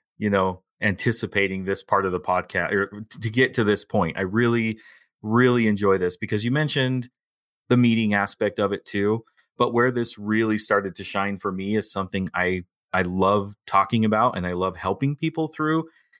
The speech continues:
is even in the interview phase of your career, right? You show up in the interview and there is this, there is this feeling that, that overcomes us in a,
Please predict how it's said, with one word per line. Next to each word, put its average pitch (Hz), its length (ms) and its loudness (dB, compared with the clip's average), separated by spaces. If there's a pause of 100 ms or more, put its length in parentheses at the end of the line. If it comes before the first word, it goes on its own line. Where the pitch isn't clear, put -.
(100)
is 117 160 2
even 180 280 4
in 123 280 2 (220)
the 120 100 0 (100)
interview 95 680 0 (720)
phase 98 340 4
of 90 140 -2
your 92 120 -4
career, 82 480 -2 (540)
right? 113 220 2
You 101 80 0
show 117 320 2
up 117 260 0
in 98 140 -2
the 98 140 -2
interview 107 500 -2
and 92 200 -4
there 95 180 0
is 98 160 -4
this, 90 480 0 (1160)
there 101 140 4
is 98 100 0
this 101 140 -2
feeling 117 640 2
that, 92 320 0
that 92 200 0
overcomes 104 560 0
us 87 380 0 (400)
in 110 160 4
a, 104 180 4